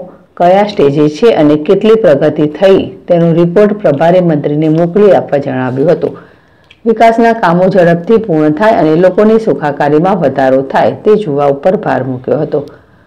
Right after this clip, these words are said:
આ બેઠકમાં જિલ્લા પંચાયત પ્રમુખ ભારતીબેન પટેલ, સંસદ દીપસિંહ રાઠોડ,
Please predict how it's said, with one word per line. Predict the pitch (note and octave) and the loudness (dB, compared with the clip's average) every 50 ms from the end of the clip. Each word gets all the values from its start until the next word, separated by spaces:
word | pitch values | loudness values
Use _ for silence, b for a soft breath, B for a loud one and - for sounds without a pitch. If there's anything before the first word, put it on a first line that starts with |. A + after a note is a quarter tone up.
| b b b b b | b b b b b
આ | - D#3+ | -6 -2
બેઠકમાં | E3 F3+ F3+ - G#3 F#3 G3 G3+ G3+ G3+ G3 | 0 0 2 2 0 0 0 0 0 0 0
જિલ્લા | G3+ F#3+ E3+ E3+ F3 G3 G3+ - | 0 0 0 2 2 0 0 0
પંચાયત | F#3 D3+ D3 D3 - - F3 E3+ E3+ E3+ E3+ | 0 -2 -2 -2 -2 0 2 2 2 0 -2
પ્રમુખ | - E3+ F3 F3+ F#3 E3+ - - - - - _ _ _ _ _ - D#3+ - | -2 -2 -2 0 0 -2 -4 -6 -10 -20 -20 _ _ _ _ _ -16 -8 -4
ભારતીબેન | F#3+ F#3 - E3+ E3+ A3 G3 G3 G#3 G3+ G3+ G3+ - | -2 -2 -2 0 0 0 0 2 2 0 0 -2 -4
પટેલ, | D#3+ - - D#3+ C3 - - - - - _ _ _ _ _ _ _ _ _ _ - _ | -4 -2 0 0 -2 -2 -4 -10 -18 -20 _ _ _ _ _ _ _ _ _ _ -20 _
સંસદ | _ - G3 F#3 F3+ E3+ E3+ - G3 E3 C3+ - - - | _ 0 0 2 2 0 2 2 2 2 2 0 -4 -4
દીપસિંહ | F3+ F#3+ F#3+ - - - G#3+ G#3+ G#3+ | -4 -4 -4 -4 -4 0 2 2 2
રાઠોડ, | G#3 F#3 D3 C#3 - D#3 B2+ A#2+ - | 2 2 0 -2 -2 0 0 0 -2